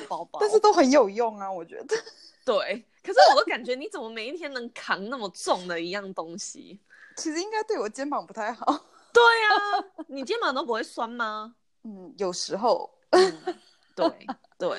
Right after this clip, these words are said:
Speaker 1: 因为你真的带很多很多东西。
Speaker 2: 对。
Speaker 1: <laughs> 好吧，那既然你是我们包包 guru，就是带超多东西的，你要不要先来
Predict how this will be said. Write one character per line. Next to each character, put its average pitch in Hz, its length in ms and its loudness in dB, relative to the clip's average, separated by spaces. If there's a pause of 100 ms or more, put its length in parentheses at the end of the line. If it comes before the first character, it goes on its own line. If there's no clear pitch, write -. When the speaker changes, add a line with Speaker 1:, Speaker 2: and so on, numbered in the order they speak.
(120)
Speaker 1:
因 277 100 -4
为 311 100 -2
你 196 120 -4
真 208 160 -6
的 190 100 -2
带 208 160 -2
很 160 240 -8
多 165 260 -6
很 - 200 -16 (100)
多 - 240 -8
东 - 180 -12
西。 - 180 -10 (140)
Speaker 2:
对。 180 220 -4 (360)
Speaker 1:
<laughs> 392 300 2
好 247 80 8
吧， 254 260 8 (100)
那 330 300 8 (220)
既 453 140 10
然 247 200 6
你 214 140 4
是 311 540 4
我 208 100 -4
们 208 220 0
包 240 200 2
包 233 220 0
guru， 214 640 -4
就 311 100 -6
是 339 60 4 (480)
带 339 140 6
超 277 480 -2
多 269 200 -6
东 262 260 -8
西 240 220 -14
的， 233 180 0 (260)
你 233 100 -8
要 226 80 -4
不 269 80 -2
要 277 80 0
先 277 240 -8
来 202 340 -8